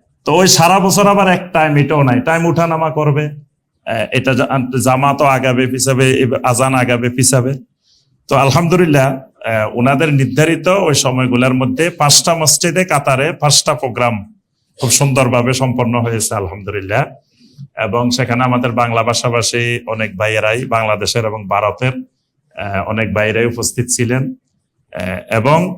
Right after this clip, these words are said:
ওখানে যে সেন্টার থেকে আবার ওনারা সরাসরি পর্যবেক্ষণ করছেন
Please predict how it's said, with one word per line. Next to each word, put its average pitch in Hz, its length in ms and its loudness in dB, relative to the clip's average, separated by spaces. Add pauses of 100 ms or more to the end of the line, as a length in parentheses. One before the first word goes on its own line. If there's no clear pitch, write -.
(1200)
ওখানে 143 440 0 (680)
যে 117 360 -2
সেন্টার 160 560 0
থেকে 190 280 0
আবার 156 300 2 (400)
ওনারা 160 360 4
সরাসরি 160 540 2
পর্যবেক্ষণ 135 640 -2
করছেন - 340 -6